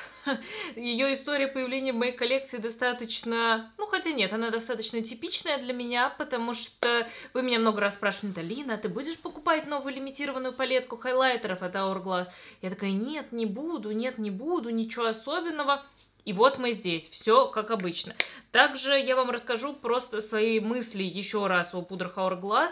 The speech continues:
Я делала до этого различные обзоры, я с-, постараюсь оставить ссылку на все на них внизу. У меня есть ещё, то есть это вот такая трёшечка. Я заказывала с сайта space N K точка com.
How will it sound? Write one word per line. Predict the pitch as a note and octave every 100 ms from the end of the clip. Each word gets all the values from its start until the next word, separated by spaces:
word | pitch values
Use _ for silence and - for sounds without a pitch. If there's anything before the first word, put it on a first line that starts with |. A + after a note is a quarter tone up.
| -
Я | A#3 A3+
делала | A3 A3 G#3
до | F#3
этого | G#3+ G#3 F#3 G3 F#3+
различные | F#3+ G#3 G#3+ G#3 G3+
обзоры, | F#3+ C4+ D#4+
я | A#3+ G#3+
с-, | - _
постараюсь | G#3+ A3 G#3+ G#3
оставить | F#3+ G#3 G3
ссылку | - A3+ A3
на | F#3+ G3 G3
все | F#3+ G#3
на | G3
них | F#3 F#3
внизу. | F#3+ G3+ G3 F3+ B3 - - - - -
У | G#3+
меня | G#3+ A#3
есть | D4+ C#4+ C#4+ -
ещё, | A#3+ - B3
то | A#3+ A#3
есть | G#3+
это | - C4 C4+ A#3+
вот | G3+ G3+ -
такая | G#3 G#3+ G3 F3 E3 _ -
трёшечка. | G3+ G3 F3+ G#3 G#3+ - D4 - - -
Я | G#3 C#4+
заказывала | D4 C4 B3+ A#3 A#3
с | A3+ -
сайта | A3+ G#3+ F#3
space | - - A3 A3 -
N | G#3 G3+
K | G3+ G3 F#3+ F#3+ -
точка | G#3 G#3 - E3+ _ -
com. | A3 G#3 F#3